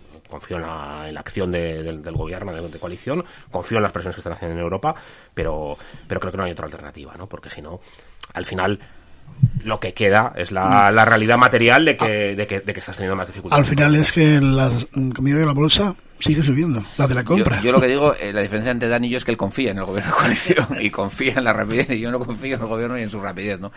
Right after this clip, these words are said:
Speaker 3: Yo creo que dentro, lo he hablado aquí más veces, ¿eh? Que el tema de las eléctricas es más complejo, no, no se puede resumir aquí en dos minutos.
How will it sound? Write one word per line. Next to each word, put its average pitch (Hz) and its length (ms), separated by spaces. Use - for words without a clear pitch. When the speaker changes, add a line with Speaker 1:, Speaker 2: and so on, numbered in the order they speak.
Speaker 3:
Yo 160 140
creo 131 220
que - 100
dentro, 131 220
lo 107 60
he 104 40
hablado 107 240
aquí 92 100
más 87 120
veces, 90 220
¿eh? 110 60
Que 101 80
el 90 80
tema 107 180
de 113 60
las 107 80
eléctricas 101 380
es 92 100
más 98 180
complejo, 95 520
no, 90 100
no 90 120
se 87 120
puede 90 180
resumir 87 260
aquí 85 140
en 90 60
dos 87 120
minutos. 110 440